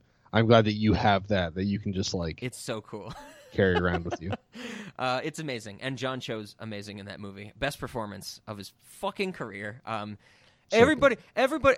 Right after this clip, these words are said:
Speaker 2: uh, John Cho should win an Oscar. Keir Allen for Run should win an Oscar. Keir Allen, like I said, should win a Millennium <laughs> Prize. I mean,
Speaker 1: Mm-mm.
Speaker 2: <laughs> she's great. Uh, Anisha Ganti and Seva Hanian, even though they only wrote this movie, it comes through. So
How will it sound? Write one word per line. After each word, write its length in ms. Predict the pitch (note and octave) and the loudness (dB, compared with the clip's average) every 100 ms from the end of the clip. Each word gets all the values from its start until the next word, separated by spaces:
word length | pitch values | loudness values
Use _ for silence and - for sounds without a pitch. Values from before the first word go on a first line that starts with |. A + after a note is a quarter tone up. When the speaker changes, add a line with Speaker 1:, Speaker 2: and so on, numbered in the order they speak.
| - | 2
Speaker 2:
uh, 100 | E3 | -4
John 260 | F3 C4 C#4+ | 2 4 6
Cho 160 | B3 | 4
should 160 | A#3+ A3 | 2 0
win 100 | G#3+ | 0
an 60 | G3 | 0
Oscar. 240 | F#3+ G3 | 0 -2
Keir 240 | F#3 A#3+ A3+ | 2 4 6
Allen 280 | F#3+ F#3+ F3+ | 6 4 0
for 120 | F#3 | 0
Run 240 | F3 F3 | 2 2
should 200 | F3+ F3 | 0 -4
win 120 | E3 | -2
an 60 | D#3+ | -2
Oscar. 240 | D#3 E3 | -4 -4
Keir 220 | D3+ G#3+ G3+ | -2 2 2
Allen, 320 | F#3 F3 E3 | 2 0 -4
like 200 | C#3+ D3+ | -4 -2
I 20 | |
said, 180 | D3+ C#3+ | -2 -4
should 140 | C#3 C#3+ | -6 -6
win 140 | D#3 | -4
a 20 | |
Millennium 440 | B2 B2 F3 E3+ D#3+ | -4 0 0 0 0
<laughs> 20 | |
Prize. 500 | E3+ D#3 - - - A3 | 2 0 -2 -8 -6 0
I 60 | A#3+ | 2
mean, 300 | G3+ F3+ F3+ - | 2 0 -2 0
Speaker 1:
Mm-mm. 440 | F#3+ G3+ C3 D3 - C4 | 0 2 0 -2 -6 -14
Speaker 2:
<laughs> 220 | A#3+ G#3 | -12 -12
she's 280 | - - F3+ | -10 -6 -6
great. 340 | C3+ B2+ B2+ - | -4 -2 -2 -4
Uh, 220 | A#2+ A#2 | -4 -2
Anisha 320 | C3 E3+ - | -2 -4 -4
Ganti 420 | C#3+ C3+ C3 B2 - | -4 -4 -4 -6 -4
and 160 | B2 A#2 | -4 -2
Seva 320 | - B2+ B2 | 0 0 0
Hanian, 400 | A#2 A2+ A2 G#2+ | 0 -2 -4 -6
even 180 | - C#3 | -4 0
though 100 | B2+ | 0
they 120 | A#2+ | 0
only 160 | A#2+ A#2+ | -2 0
wrote 200 | A#2 A#2 | 0 0
this 160 | A#2 A#2 | -2 -4
movie, 260 | A2 G#2+ G#2 | -6 -6 -8
it 140 | A2+ | -10
comes 220 | A2+ G2+ | -10 -12
through. 260 | - G2+ F#2+ - | -14 -14 -14 -10
So 260 | A#2 A2 | -4 -4